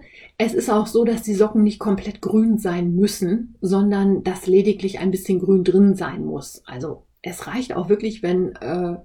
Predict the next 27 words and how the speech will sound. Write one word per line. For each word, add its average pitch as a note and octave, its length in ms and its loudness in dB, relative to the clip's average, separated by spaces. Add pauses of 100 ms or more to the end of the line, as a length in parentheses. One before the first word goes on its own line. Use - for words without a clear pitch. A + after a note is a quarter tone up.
(120)
irgendwie F#3+ 380 4
eine G3 260 2
der F#3 120 4
Kontrastfarben F3 840 -4
grün F#3+ 320 6
ist. E3+ 320 -8 (600)
Dadurch F#3 340 0
qualifizieren F3+ 800 -2
sich F3+ 160 -2
die F3 120 -4
Socken - 320 -6
automatisch F#3+ 920 -4
dafür, E3+ 420 -8
dass F3 220 -10
sie - 280 -8 (800)
zu - 220 -6
Eierstockkrebs F#3 800 -8
Deutschland E3+ 480 -8
gehen F3 320 -6
können. - 400 -12 (560)
Ich B3 180 0
finde C4 200 4
das A3 160 0
eine F#3+ 260 2
sehr F3 180 0
unterstützenswerte B3 960 -6
Aktion. - 580 -4